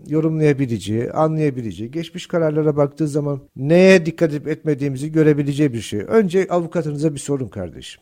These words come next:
Güzel bir şey yapıyor. Bir, e, yeni bir fincan üretiyorsunuz. Evet, tüketiciyi de mutlu edecek bu uygulama. Fakat bunun reklam yapma şekliyle siz çuvalladığınız anda hem o güzel ürün bize ulaşmıyor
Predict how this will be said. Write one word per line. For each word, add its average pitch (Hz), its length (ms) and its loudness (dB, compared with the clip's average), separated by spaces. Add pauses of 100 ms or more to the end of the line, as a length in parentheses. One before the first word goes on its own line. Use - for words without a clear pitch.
Güzel 214 280 2
bir 196 80 -6
şey 185 160 -4
yapıyor. 127 280 -4
Bir, 196 240 -4
e, 151 100 -2
yeni 185 320 2
bir 196 60 -2
fincan 175 460 -2
üretiyorsunuz. 98 960 -10
Evet, 277 400 -6
tüketiciyi 196 560 -6
de 202 60 -2
mutlu 190 280 -4
edecek 147 360 -6
bu 131 60 -8
uygulama. 98 460 -12
Fakat 202 360 -8
bunun 180 220 -6
reklam 175 380 -4
yapma 170 320 0
şekliyle 151 520 -2
siz 147 240 -10
çuvalladığınız 156 760 -2
anda 131 420 -4
hem 196 200 -4
o 175 140 -6
güzel 151 300 -2
ürün 120 320 -10
bize 131 160 -8
ulaşmıyor 147 560 -8